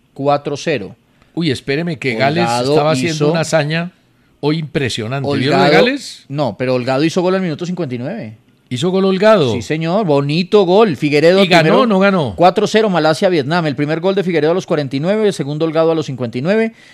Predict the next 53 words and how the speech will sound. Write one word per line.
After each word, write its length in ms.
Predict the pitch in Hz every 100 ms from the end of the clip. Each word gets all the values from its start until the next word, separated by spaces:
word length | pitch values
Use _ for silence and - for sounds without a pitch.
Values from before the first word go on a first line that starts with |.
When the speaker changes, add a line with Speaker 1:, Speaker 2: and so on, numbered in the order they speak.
| _
Speaker 1:
Corbin 360 | - 165 175 175
O 140 | 165 165
N 140 | 165
G 80 | 151
a 40 |
los 100 | 156
sesenta 280 | 139 147 180
y 20 |
siete 220 | 185 165
y 40 | 160
Kuls 260 | 147 143 -
a 60 | 143
los 100 | 123
ochenta 300 | 110 117 113
y 40 |
nueve. 180 | 131 147
¿Qué 100 | 220
por 160 | 269
qué 100 | 285
les 160 | 285 247
interesa 400 | 247 226 240 254
Malasia, 380 | 233 214 214 220
Vietnam? 280 | 202 233 180
Pues 140 | 139
porque 220 | 131 113
Holgado 260 | 117 127 143
juega 160 | 151
en 60 | 151
el 100 | 139
América 360 | 107 123 143 110
de 80 |
Cali, 260 | - 165 190
se 80 | 135
armó 180 | 110 110
todo 140 | 131
un 80 | 131
show 260 | 120 131 123 _ _ - _ -
porque 260 | 110 117
se 100 | 110
vino 180 | 107 120
pa' 100 | 120
acá, 340 | - 107 107 -
se 140 | 117
fue 120 | 117 110
para 140 | 123
allá 120 | 107
a 40 | 104
jugar, 280 | 110 107
eh. 380 | 110 107 101 110 - _ _ _ _ _
Speaker 2:
Además 400 | 147 143 139 156
ganó 200 | 180 196
Holgado, 420 | 196 180 202 160 110
¿no? 260 | 120 180